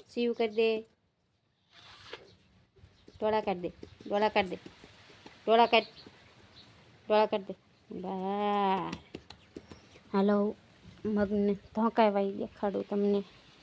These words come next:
કેવાક છે. જો આ લીલા,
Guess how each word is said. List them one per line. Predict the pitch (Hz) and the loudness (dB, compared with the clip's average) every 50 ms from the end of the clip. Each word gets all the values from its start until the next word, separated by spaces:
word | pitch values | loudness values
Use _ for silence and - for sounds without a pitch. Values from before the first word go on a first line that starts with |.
| - - - - - - - - - - - - | -20 -20 -20 -20 -20 -20 -20 -20 -20 -16 -8 -8
કેવાક | 196 190 190 196 196 | -6 -4 -4 -6 -6
છે. | - - - - 202 196 196 - - - - - - - - - - - - - - - - - - - - - - - - - - - - - - - - - - - - - - - - - - - - - - - - - - - - - - - - - - - _ _ - - - - - | -8 -10 -4 -2 -2 -2 -4 -6 -12 -12 -12 -12 -12 -14 -14 -16 -18 -18 -18 -20 -20 -14 -14 -12 -12 -12 -14 -14 -18 -18 -20 -20 -20 -20 -20 -14 -14 -14 -14 -14 -20 -20 -16 -14 -14 -14 -14 -16 -16 -16 -14 -14 -14 -14 -14 -16 -18 -20 -20 -20 -20 -20 -20 -20 -20 -20 _ _ -20 -20 -14 -8 -6
જો | 226 220 | -6 -4
આ | - 226 220 220 | -2 0 0 2
લીલા, | 214 208 226 233 226 - | 2 4 4 6 6 6